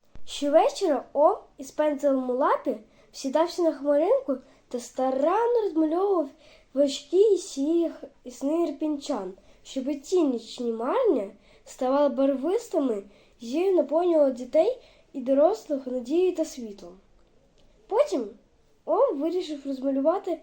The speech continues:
ще й паркани, постріляні вибухами. Вони були схожими на решета. І от дірки обернулися на квіти, біля ні-, них затьохкали пташки.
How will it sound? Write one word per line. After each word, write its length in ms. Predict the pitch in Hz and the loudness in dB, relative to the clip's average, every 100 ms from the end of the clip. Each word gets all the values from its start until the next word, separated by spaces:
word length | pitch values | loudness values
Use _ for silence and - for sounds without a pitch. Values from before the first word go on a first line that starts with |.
| - _ | -12 _
ще 180 | - 320 | -6 -2
й 80 | 330 | 0
паркани, 640 | 339 339 339 320 240 196 185 - _ _ _ - | 2 0 0 -2 0 -4 -12 -20 _ _ _ -10
постріляні 880 | 254 - 302 359 415 381 330 294 - - | -10 -6 -2 2 4 4 4 2 -6 -8
вибухами. 580 | 254 277 220 226 214 190 196 _ _ _ - | -4 -4 -4 -12 -12 -12 -16 _ _ _ -4
Вони 200 | 277 349 | 0 0
були 340 | 349 370 349 - _ _ _ 277 - - | 0 0 -2 -6 _ _ _ -18 -16 -18
схожими 800 | - - 453 453 370 330 285 254 - _ | -8 0 4 4 4 4 4 2 -4 _
на 140 | 294 311 | 0 0
решета. 560 | 349 - - 240 190 208 _ _ _ _ _ _ _ _ _ _ _ _ _ _ - | 0 -6 -10 -10 -10 -14 _ _ _ _ _ _ _ _ _ _ _ _ _ _ -8
І 160 | 269 | -2
от 200 | 403 494 320 | 0 0 -4
дірки 540 | 262 269 403 392 349 | -4 0 0 0 -2
обернулися 640 | 302 269 285 320 370 359 | -2 -2 -2 -2 -4 -4
на 120 | 311 302 | -2 -2
квіти, 540 | 294 277 269 208 202 - _ _ - | -2 0 0 -4 -12 -16 _ _ -8
біля 240 | 247 269 | 0 2
ні-, 280 | 277 330 330 | 4 2 0
них 400 | - 320 392 320 | -2 0 0 0
затьохкали 720 | 269 262 339 339 - - 311 | -6 -6 -6 -6 -6 -4 -4
пташки. 680 | 285 - 302 - - 226 - | -4 -4 -6 -6 -6 -6 -6